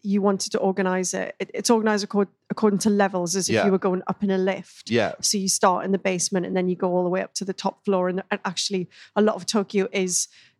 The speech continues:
Speaker 1: um, I found when I was trying to find something, it would be, it would be on the fourth floor or
Speaker 2: Yeah.
Speaker 1: something where there was a shop underneath and something else underneath. It
Speaker 2: Yeah.
Speaker 1: wasn't, like, necessarily all,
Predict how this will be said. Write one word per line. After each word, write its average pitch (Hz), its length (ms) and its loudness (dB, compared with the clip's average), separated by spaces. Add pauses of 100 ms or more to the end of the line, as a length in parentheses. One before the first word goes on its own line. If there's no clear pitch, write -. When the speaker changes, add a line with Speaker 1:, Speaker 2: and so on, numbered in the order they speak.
Speaker 1:
um, 185 420 -2 (180)
I 190 100 2
found 185 560 0 (460)
when 185 160 0
I 180 60 2
was 180 100 -2
trying 190 260 0
to - 80 -6
find 196 340 0
something, 190 440 -4
it 190 80 -6
would 190 240 -2
be, 190 340 -2
it 220 140 0
would 214 160 -2
be 208 260 -2
on 190 200 0
the 196 60 -2
fourth 196 380 0
floor 196 300 2
or 190 40 2
Speaker 2:
Yeah. 185 140 6
Speaker 1:
something 208 300 0
where 190 160 0
there 190 100 -4
was 190 140 -4
a 185 40 -4
shop 202 320 -2
underneath 202 520 -2
and 196 100 -4
something 196 300 -4
else 190 160 -4
underneath. 196 320 -2
It 214 60 0
Speaker 2:
Yeah. - 40 -6
Speaker 1:
wasn't, 226 240 4
like, 220 180 0
necessarily 233 760 2
all, 208 280 -2